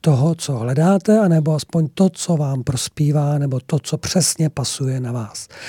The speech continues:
A tohle všechno se samozřejmě odehrává především právě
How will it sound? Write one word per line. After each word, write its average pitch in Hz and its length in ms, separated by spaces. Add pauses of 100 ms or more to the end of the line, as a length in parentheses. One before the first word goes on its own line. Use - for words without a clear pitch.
(280)
A - 80
tohle 240 320
všechno 220 460
se 151 400
samozřejmě 175 540
odehrává 170 800 (320)
především 180 880
právě 170 580